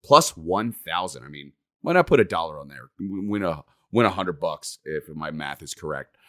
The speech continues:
Uh, you can download and combine, or excuse me, you can combine multiple bets like which team will win, how many goals will be scored, or, and more for your shot at an even bigger payout.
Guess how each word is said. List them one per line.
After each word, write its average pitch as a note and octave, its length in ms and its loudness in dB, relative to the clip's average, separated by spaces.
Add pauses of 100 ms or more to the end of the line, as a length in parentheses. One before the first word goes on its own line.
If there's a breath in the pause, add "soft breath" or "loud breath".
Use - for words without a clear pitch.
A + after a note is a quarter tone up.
(140 soft breath)
Uh, A2 240 8
you C3 80 4
can A#2+ 140 4
download C#3 580 8
and G2 240 -4
combine, G#2 600 6
or G#2 140 0
excuse B2+ 220 -2
me, A2 60 0
you F2 140 -4
can F2+ 120 -18
combine A2 640 8 (300)
multiple A#2+ 360 6
bets A2+ 280 6
like F2+ 160 0
which G#2 200 -2
team G2 120 -4
will E2 120 -6
win, E3 280 4
how A2+ 120 2
many G#2 160 -4
goals C#3 320 6
will B2+ 80 -4
be A#2 120 -6
scored, G#2 400 2 (400)
or, F3+ 240 12 (100)
and F3+ 260 8
more A2+ 280 6
for G#2 140 -6
your G#2 160 -2
shot F#2+ 280 2
at F#2 80 -8
an G2 60 -10
even F2 320 -8
bigger A2 260 2
payout. F#2 460 -2